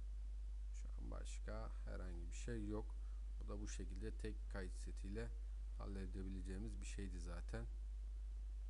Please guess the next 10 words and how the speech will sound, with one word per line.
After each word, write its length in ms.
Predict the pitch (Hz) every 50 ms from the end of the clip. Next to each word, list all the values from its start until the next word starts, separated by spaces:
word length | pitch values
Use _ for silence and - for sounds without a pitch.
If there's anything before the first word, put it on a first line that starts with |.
| - - - - - - - - -
Burayı 280 | 101 101 98 101 98
da 120 | 104 104 104
halletmiş 540 | 104 101 98 98 101 - - 110 101 - 98
olduk. 260 | 95 95 98 117 117 - -
Bir 80 | - 113
de 120 | 123 117
link 220 | 120 123 123 - -
kısmını 400 | - - - 110 110 117 123 117
deneyelim. 420 | 110 110 113 113 110 107 107 - - - - - - - - - - - - - - - - - - - - - - - - - - - - - - - - - - - - - - - - - - - - 101
Örneğin 520 | 98 104 101 101 104 101 101 101 104 107